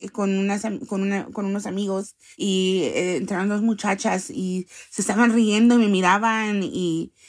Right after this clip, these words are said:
latinas, bellas. Y, y les dije, "Hola". Y, y empezaron a reírse, les dije, "Vengan a abrazarme", <laughs> porque ya sé que me conocen y pues yo les reconozco a ustedes. Pero sí, son, ah, muchas latinas, son entre la, la edad de, de college,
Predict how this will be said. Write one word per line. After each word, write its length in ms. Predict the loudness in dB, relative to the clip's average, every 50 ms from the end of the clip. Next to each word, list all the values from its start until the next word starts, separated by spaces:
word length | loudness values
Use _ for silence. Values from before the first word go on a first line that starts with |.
| -20 _ _ _ -4
latinas, 720 | -2 -2 0 0 2 4 6 6 6 4 4 2 0 -2 -6
bellas. 720 | -6 -2 0 0 2 2 0 0 -2 -4 -6 -10 -12 -14 -16 _ _ _ _ _ _ _
Y, 400 | -4 -2 0 0 0 -2 -2 -6 _ _ -4
y 120 | -2 0
les 180 | 2 2 0 0
dije, 420 | -2 -2 -2 -2 0 0 -2 -2 0
"Hola". 540 | 0 0 2 2 0 0 0 -2 -4 -6 -8 _ _ _ _ -6
Y, 220 | 0 0 0 0 -2 -14 0
y 160 | 4 4 4
empezaron 400 | 4 4 2 2 4 4 4 4
a 60 | 2
reírse, 440 | 2 2 2 2 2 0 2 2 4
les 180 | 4 4 2 2
dije, 200 | 0 0 0 2
"Vengan 240 | 2 2 4 4
a 40 | 4
abrazarme", 460 | 4 4 2 2 2 2 2 2 -2 -4 0 2
<laughs> 400 | 4 6 6 6 4 4 2 2
porque 240 | -2 -2 -2 0 2
ya 280 | 4 4 4 4 2 0 -8 -20 -20 _
sé 260 | -4 0 0 0 2
que 120 | 2 2 4
me 160 | 4 2 2
conocen 480 | 2 2 2 4 2 2 2 2 2
y 60 | 2 0
pues 140 | 0 -4 -4
yo 80 | -2 -2
les 160 | -2 -2 -2
reconozco 460 | -4 -6 -4 -4 -4 -4 -4 -6 -8
a 20 | -10
ustedes. 380 | -8 -6 -6 -4 -4 -6 -6
Pero 200 | -6 -4 -4 -2
sí, 200 | -2 -4 -6 -4
son, 300 | -2 -2 -2 -2 -4 -4 _ _ -20 -20 _ _ -2
ah, 220 | 0 2 2 2
muchas 420 | 0 -4 -2 -4 -2 0 0 -2 0
latinas, 480 | -2 -2 -2 -2 0 2 0 0 -2 -2
son 260 | -2 -2 0 0 -2
entre 360 | -2 -2 -4 -2 0 -2 0
la, 300 | 2 2 2 2 0 -4 -8 -18 -20 _ _ _ _ _ _ _ _
la 140 | 0 2 4
edad 140 | 4 4 2
de, 200 | 0 -4 -4 0
de 520 | 2 4 4 6 4 4 2 0 -2 -4 _
college, 420 | 0 2 2 2 2 -2 -4 -6